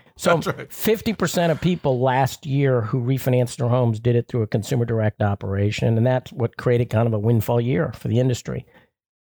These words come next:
Speaker 1: The number on purchase is fifteen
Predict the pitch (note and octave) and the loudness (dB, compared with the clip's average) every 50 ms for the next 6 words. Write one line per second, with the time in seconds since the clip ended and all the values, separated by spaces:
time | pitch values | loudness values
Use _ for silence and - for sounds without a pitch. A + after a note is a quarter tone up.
0 | _ _ _ _ - - B2 C3 C#3 E3+ G3+ F#3 F#3+ D#3 C#3 C3 - F3+ F#3 - | _ _ _ _ -2 2 2 4 4 2 2 2 2 2 2 2 0 -2 -2 0
1 | - D3 A#2+ - C3+ A#2+ - - - C#3+ - - - - - C#3 C#3 - - A1+ | -2 -2 -2 -2 -4 -6 -6 -2 -2 -2 -2 -2 -6 -8 -4 -4 -2 -2 -4 -4
2 | B1+ - | -8 -10